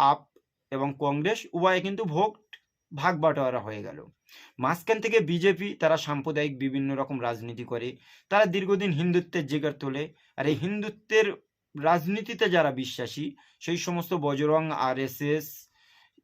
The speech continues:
হিন্দু পরিষদ, এরা যদি একত্রিতভাবে ভোট দেয় বিজেপিকে, মাঝখান থেকে যদি দিল্লির বিজয় রথ আপের যে ভ-,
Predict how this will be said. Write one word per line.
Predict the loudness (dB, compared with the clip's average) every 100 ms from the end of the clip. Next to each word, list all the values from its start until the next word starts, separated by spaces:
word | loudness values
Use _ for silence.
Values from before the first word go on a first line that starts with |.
| -10 -2
হিন্দু | 0 0 -2 -2 -4
পরিষদ, | -4 -4 0 4 2 0 _ _ _ _ _ _
এরা | 0 2 2
যদি | 0 0 0
একত্রিতভাবে | -2 -6 -8 -2 2 4 2 2
ভোট | 0 4
দেয় | 2 2
বিজেপিকে, | 0 -4 -2 -6 -6 -8 -14 _ _ _
মাঝখান | -2 0 0 0 -2 -2
থেকে | -2 -2
যদি | -4 -4 -8 -10 _ _ _ _ -20 -16 -4
দিল্লির | -2 0 -2 -2 -2
বিজয় | 4 6 8 6
রথ | -2 -10 _ _ _ _ _
আপের | 4 4 2 0 -2
যে | -4
ভ-, | -6 -14